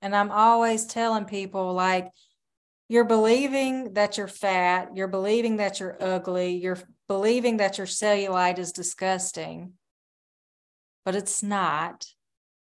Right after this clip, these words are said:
But even if you can't see that, just tell yourself something different and believe that lie.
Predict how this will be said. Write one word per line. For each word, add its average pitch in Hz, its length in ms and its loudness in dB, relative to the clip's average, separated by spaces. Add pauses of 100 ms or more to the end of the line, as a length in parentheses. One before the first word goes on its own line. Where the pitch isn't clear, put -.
(240)
But 202 140 0
even 254 400 2
if 208 540 0 (420)
you 214 220 -4
can't 208 340 -2
see 185 320 -2
that, 170 480 -4
just 208 260 -4
tell 233 280 0
yourself 185 760 -2
something 185 520 -6
different 165 640 -8 (360)
and 196 160 -2
believe 202 360 0
that 196 280 6
lie. 117 380 -6